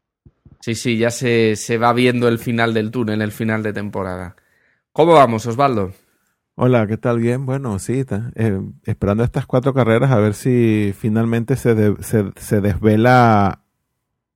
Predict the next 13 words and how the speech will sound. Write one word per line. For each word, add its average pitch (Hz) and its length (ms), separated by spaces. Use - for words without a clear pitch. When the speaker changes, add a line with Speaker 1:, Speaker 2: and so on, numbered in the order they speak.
Speaker 2:
eh, 85 760
el 101 160
campeón 101 600
antes 131 340
de 131 160
que 107 200
s-, - 300
culminen 113 380
las 123 100
cuatro 120 240
carreras 127 380
o 131 300
si, 113 760